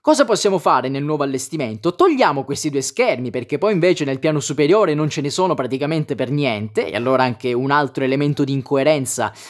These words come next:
nell'allestimento e nella visita. Li togliamo dal piano terra e li installiamo invece al piano nobile,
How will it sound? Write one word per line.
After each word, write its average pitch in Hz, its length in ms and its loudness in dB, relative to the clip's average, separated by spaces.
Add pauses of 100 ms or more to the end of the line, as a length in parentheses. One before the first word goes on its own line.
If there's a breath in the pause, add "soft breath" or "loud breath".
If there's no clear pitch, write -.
(140 loud breath)
nell'allestimento 143 920 0
e 131 40 2
nella 139 280 2
visita. 180 520 -2
Li 175 200 -2
togliamo 170 720 2
dal 117 260 -4
piano 151 460 -2
terra 151 580 0
e 311 120 -6
li 285 180 0
installiamo 226 680 2
invece 190 360 -2
al 165 80 -6
piano 170 320 -4
nobile, 139 440 -2